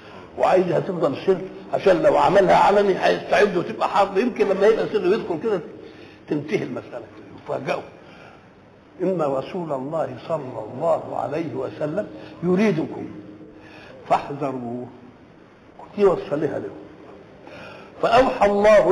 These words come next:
إلى رسوله صلى الله عليه وسلم فاستدعى عليا وعمارا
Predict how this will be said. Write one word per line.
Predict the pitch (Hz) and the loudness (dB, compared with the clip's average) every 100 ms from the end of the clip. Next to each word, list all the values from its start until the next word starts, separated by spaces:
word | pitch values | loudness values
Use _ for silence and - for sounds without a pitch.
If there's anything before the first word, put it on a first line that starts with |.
| 196 | 2
إلى | 170 170 | 4 4
رسوله | 160 - 165 165 175 180 151 | 4 2 0 2 2 0 2
صلى | 208 196 165 | 2 2 2
الله | 143 156 151 131 | 0 2 2 4
عليه | 139 127 120 | 0 0 -2
وسلم | - - - 151 151 - - - - - - - - - - | -4 -8 -8 -8 -10 -10 -12 -12 -16 -18 -18 -20 -20 -8 -2
فاستدعى | - - 247 226 180 180 | -2 0 2 4 4 6
عليا | 175 175 180 196 - - - - - - - - - - - - - - - - - - 120 | 6 6 6 4 2 -6 -10 -14 -16 -16 -18 -20 -20 -20 -20 -20 -20 -20 -20 -20 -20 -14 -2
وعمارا | 143 156 165 165 196 190 143 - - | 2 4 2 4 6 6 4 0 -8